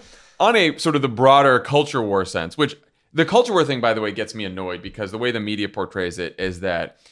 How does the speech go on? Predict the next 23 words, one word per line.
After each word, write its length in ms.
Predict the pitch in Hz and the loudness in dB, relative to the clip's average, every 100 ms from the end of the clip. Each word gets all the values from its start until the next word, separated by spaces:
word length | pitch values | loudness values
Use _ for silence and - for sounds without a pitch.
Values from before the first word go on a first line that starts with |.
| _ - | _ -2
everyone 340 | 135 151 147 | 0 2 0
is 80 | 123 | 0
automatically 560 | 113 110 104 95 95 98 | 2 2 2 -2 -4 -14
polarized. 640 | - 98 90 87 82 85 | -8 -4 -2 -2 -4 -6
Everyone 320 | 90 107 104 | -6 -6 -6
is 100 | 98 | -6
already 280 | 92 90 90 | -4 -4 -4
divided 560 | 85 82 87 85 82 82 | -8 -6 -4 -4 -6 -8
by 100 | 82 | -10
a 60 | |
culture 340 | 82 87 85 90 | -8 -12 -12 -6
war. 80 | 90 | -4
Everything's 380 | 107 107 104 | -2 -4 -8
left, 360 | 98 101 101 - | -4 -2 -2 -4
right, 380 | 101 95 87 78 | -2 0 0 -2
red, 320 | 87 82 85 | -8 -8 -10
blue, 240 | 87 82 | -10 -10
blah, 220 | 76 80 80 | -8 -8 -6
blah, 160 | 80 | -8
blah. 180 | 78 73 | -6 -8
They 80 | 80 | -8
love 260 | 95 87 | -10 -14
this. 300 | 78 58 - | -16 -16 -18